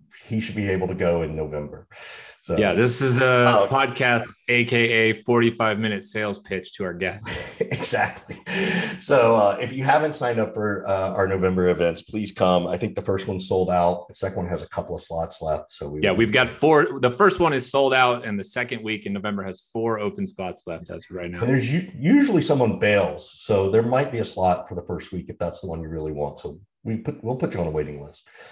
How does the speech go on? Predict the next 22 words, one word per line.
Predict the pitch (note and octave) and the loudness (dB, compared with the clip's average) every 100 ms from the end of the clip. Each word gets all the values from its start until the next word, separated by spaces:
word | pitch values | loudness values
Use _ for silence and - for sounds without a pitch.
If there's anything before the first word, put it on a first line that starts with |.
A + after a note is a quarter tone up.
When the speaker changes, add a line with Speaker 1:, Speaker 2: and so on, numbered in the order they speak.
| - - _ _ | -20 -20 _ _
Speaker 1:
Anyway, | D3+ F#3+ D#3 G#2+ F2+ | 4 6 6 6 4
I | A#2+ | 4
wanna | C3+ C3 | 4 6
give | C3 A#2+ | 4 6
a | A2 G#2 - - - | 6 4 -6 -12 0
good | C3 C3 | 2 2
shout | - G#2+ G#2 | 0 2 4
out, | F#2+ F#2+ - | 2 0 -2
quick | A#2+ A2+ | -6 -2
shout | A2 G2 | 0 0
out | F#2+ | -2
to | G2 | -8
Sendoso | F2+ G2+ F2+ G2 F#2+ G#2 F2+ | -10 -8 -2 0 0 0 0
and | - | -2
Scratchpad | - F#2 F#2 - F2+ E2+ | -2 -2 -2 -2 0 0
and | D#2+ | 0
Outreach, | F2 F#2 F#2 F2 - | -2 -2 -4 -6 -8
our | D#2 | -12
sponsors | - G#2 G2 F#2+ G2+ F#2 | -6 -4 -4 -6 -10 -10
for | - F#2 | -10 -6
the | |
month. | F#2 F#2 F2+ - | -4 -2 -4 -6